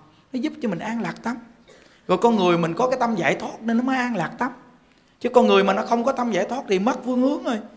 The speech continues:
Người tu mà không có tâm giải thoát là mất phương hướng. Mình đi vô trong ngôi chùa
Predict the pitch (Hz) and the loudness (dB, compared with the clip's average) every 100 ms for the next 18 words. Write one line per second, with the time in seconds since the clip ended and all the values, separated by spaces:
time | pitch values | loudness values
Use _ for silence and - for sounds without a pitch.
0 | - _ 151 147 175 185 156 165 170 185 | -20 _ -4 0 0 0 -2 -4 -6 -6
1 | 180 143 135 185 226 139 156 - 180 170 | -8 -6 -6 -6 -10 -8 -8 -8 -10 -8
2 | - - - _ _ _ - 143 151 175 | -10 -12 -20 _ _ _ -8 -2 0 0
3 | 180 175 180 175 165 139 123 | -2 -4 -8 -6 -4 -4 -4